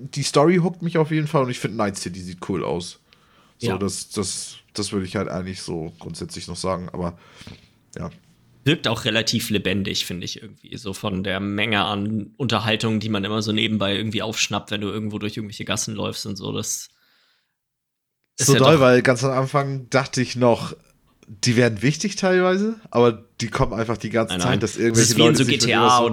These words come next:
Speaker 1: unterhalten.
Speaker 2: Watch Dogs oder so ein
Speaker 1: Ja.
Speaker 2: Kram, dass du einfach irgendwo vorbeiläufst und dann talken da halt zwei Leute bei einem Kaffee oder so. Das ist
Speaker 1: Beschweren sich über ihren Job oder
Speaker 2: Ja,
Speaker 1: über
Speaker 2: ja, es
Speaker 1: was
Speaker 2: ist so
Speaker 1: weiß ich irgendwie.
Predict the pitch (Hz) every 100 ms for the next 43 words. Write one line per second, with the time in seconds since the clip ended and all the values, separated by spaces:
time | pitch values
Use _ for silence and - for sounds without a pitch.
0 | 110 107 110 113 - 110 107 120 104 101
1 | 104 107 95 107 104 101 120 110 120 117
2 | 117 113 110 98 98 117 110 - 98 101
3 | 92 - 107 - 113 101 98 - 98 110
4 | 101 101 107 107 107 110 110 101 113 113
5 | 110 107 110 110 - 110 - - 123 -
6 | 117 120 120 107 113 123 117 110 107 107
7 | 101 95 95 - 95 101 104 101 80 98
8 | 104 98 131 - 165 139 110 98 87 98
9 | 98 98